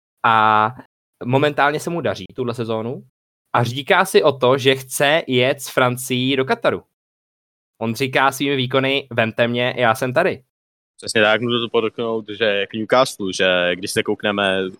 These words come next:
Speaker 2: podobnou jedenáctku dělala stránka Hookscored,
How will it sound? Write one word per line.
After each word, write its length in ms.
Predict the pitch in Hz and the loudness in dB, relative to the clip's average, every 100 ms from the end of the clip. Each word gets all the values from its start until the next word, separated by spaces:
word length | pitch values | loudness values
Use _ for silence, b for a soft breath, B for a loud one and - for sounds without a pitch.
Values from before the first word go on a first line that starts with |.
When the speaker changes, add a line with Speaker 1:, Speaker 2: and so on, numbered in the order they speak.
| _ | _
Speaker 2:
podobnou 320 | - 131 139 113 | 0 2 2 2
jedenáctku 480 | 113 113 110 - | 2 2 0 -2
dělala 880 | 110 107 104 101 98 95 90 87 90 | 2 4 4 4 2 0 -2 -4 -6
stránka 420 | - 107 101 98 | -6 -4 -2 -2
Hookscored, 600 | 87 101 - - 113 131 | -4 -6 -8 -4 -2 -2